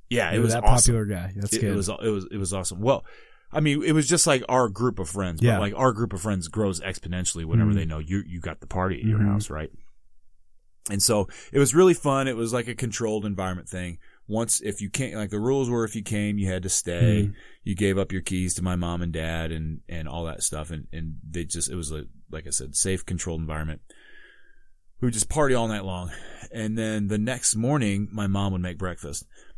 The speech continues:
Speaker 1: for everybody.
Speaker 2: Hmm.
Speaker 1: And, uh, like, big casserole dishes of, uh, you know, fried potatoes,
Speaker 2: Hmm.
Speaker 1: uh,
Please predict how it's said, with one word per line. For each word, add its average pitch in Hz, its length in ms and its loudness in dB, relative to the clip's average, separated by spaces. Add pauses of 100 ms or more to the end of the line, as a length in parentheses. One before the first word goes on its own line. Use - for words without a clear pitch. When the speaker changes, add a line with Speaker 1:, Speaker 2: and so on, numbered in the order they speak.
(120)
Speaker 1:
for 104 160 4
everybody. 60 400 -4
Speaker 2:
Hmm. 101 280 4
Speaker 1:
And, 92 600 0
uh, 82 340 -4 (220)
like, 98 220 -4 (100)
big 101 300 4 (100)
casserole 101 600 -2
dishes 85 460 -6
of, - 80 -14 (540)
uh, - 40 -18 (260)
you 64 100 -12
know, 50 180 -16 (640)
fried 117 240 2
potatoes, 101 960 4
Speaker 2:
Hmm. 104 120 6
Speaker 1:
uh, 95 440 4